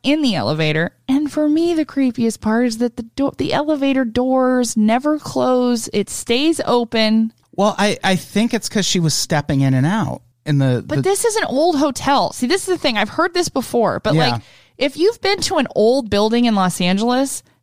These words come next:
Speaker 1: they don't have elevators like that. They aren't retrofitted in that way. This
Speaker 2: Yeah.
Speaker 1: is, she's, that, that building is one of the, in one of the oldest places in Los Angeles.
Speaker 2: Right.
Speaker 1: That is not like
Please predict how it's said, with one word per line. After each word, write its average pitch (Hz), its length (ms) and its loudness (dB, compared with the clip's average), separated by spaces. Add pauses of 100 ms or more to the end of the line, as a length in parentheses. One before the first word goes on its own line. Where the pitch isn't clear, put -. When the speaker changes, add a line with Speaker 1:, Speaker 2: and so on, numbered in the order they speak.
Speaker 1:
they 349 60 -4
don't 440 100 -2
have 311 320 0
elevators 190 580 0
like 147 220 -2
that. 101 180 -4
They 214 120 2
aren't 294 180 0
retrofitted 202 800 -2
in 160 100 -2
that 139 220 -4
way. 95 280 -4
This 277 120 0
Speaker 2:
Yeah. 233 380 2
Speaker 1:
is, - 200 -8
she's, 370 220 2
that, 370 300 0
that 311 400 0 (140)
building 349 380 0
is 294 140 2
one 285 120 2
of 262 120 -2
the, - 180 -4
in 254 220 2
one 262 120 2
of 254 80 -2
the 233 180 -6
oldest 233 360 0
places 196 360 -2
in 165 100 -2
Los 151 240 -4
Angeles. 143 540 -6
Speaker 2:
Right. 127 340 0
Speaker 1:
That 302 160 2
is 359 120 2
not 233 440 2
like 196 480 -2